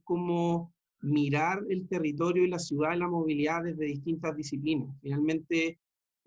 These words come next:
una cosa que a mí como que me ha enseñado un poco el, el camino de la investigación es que esta mirada como multidisciplinar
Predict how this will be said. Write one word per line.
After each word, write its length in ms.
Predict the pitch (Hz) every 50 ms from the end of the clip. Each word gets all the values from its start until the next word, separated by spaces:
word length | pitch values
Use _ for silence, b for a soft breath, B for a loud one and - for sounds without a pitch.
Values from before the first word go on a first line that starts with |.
| 330 - - - - -
una 260 | 147 156 156 160 156
cosa 240 | 165 165 170 180 175
que 80 | 170 160
a 60 | 156
mí 120 | 160 160
como 160 | 165 165 160
que 80 | 156 156
me 100 | 156 156
ha 20 |
enseñado 420 | 156 147 - 156 139 143 147 151 165
un 100 | 160 -
poco 280 | - 165 160 170 170
el, 200 | 170 165 165 160 156
el 200 | 156 147 143 143
camino 440 | - 143 143 147 156 165 165 165 165
de 80 | 160
la 40 | 160
investigación 840 | 160 156 156 147 143 - 143 143 139 139 - - 165 160 170 170
es 140 | 175 170 170 -
que 380 | - 156 151 151 151 151 151 - _ _ _ _ _ _ _ _ - - - -
esta 300 | - 139 135 156 170 160
mirada 520 | 156 151 147 156 160 175 175 175 175 175
como 200 | 175 170 156 151
multidisciplinar 1080 | 156 160 170 170 170 185 190 185 180 - - 180 190 170 160 160 160 165 175 180 185 185